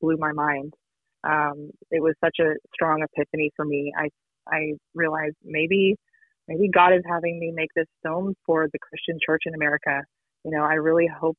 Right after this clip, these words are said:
that and pray that, um, many, many Christians are, are awakened to the gravity of this issue. <clears throat> And I thought, wow, it's no wonder that four in ten women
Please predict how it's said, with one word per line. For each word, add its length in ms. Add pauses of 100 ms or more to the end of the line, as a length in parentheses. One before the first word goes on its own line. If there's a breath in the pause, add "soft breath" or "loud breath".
that 240 (200)
and 200
pray 300
that, 220 (200)
um, 260 (180)
many, 280
many 260
Christians 460
are, 140 (220)
are 300
awakened 580 (640)
to 180
the 320 (120)
gravity 480
of 100
this 140 (100)
issue. 400 (340)
<clears throat> 300 (520)
And 260
I 160
thought, 260
wow, 260
it's 160
no 140
wonder 400
that 180 (500 soft breath)
four 240
in 180
ten 160
women 460